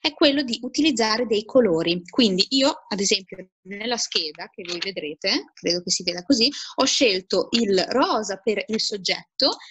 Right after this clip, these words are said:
l'azzurro per il verbo, il verde per il complemento oggetto e l'arancione per gli altri complementi. Sapete che, eh, fac-, faccio sempre, no, questa distinzione fra il complemento oggetto e gli altri complementi, perché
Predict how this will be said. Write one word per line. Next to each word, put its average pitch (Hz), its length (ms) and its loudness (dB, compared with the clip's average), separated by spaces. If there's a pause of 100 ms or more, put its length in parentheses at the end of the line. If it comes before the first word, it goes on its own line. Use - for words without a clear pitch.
(160)
l'azzurro 233 580 -2
per 226 120 -4
il 285 180 6
verbo, 226 580 0 (340)
il 277 180 4
verde 247 480 -2
per 277 160 0
il 247 100 0
complemento 226 580 0
oggetto 311 540 -2
e 311 100 0
l'arancione 269 640 -6
per 349 140 -6
gli 262 100 -4
altri 190 300 -10
complementi. 180 760 -6 (240)
Sapete 294 480 0
che, 277 380 0
eh, 190 260 -14
fac-, - 300 -6
faccio 214 240 -2
sempre, 220 400 0
no, 208 140 -2
questa 240 200 -2
distinzione 226 600 0
fra 202 120 -6
il 190 40 -8
complemento 233 480 0
oggetto 226 340 -2
e 240 40 0
gli 220 100 0
altri 190 260 -4
complementi, 185 640 -2
perché 349 360 -4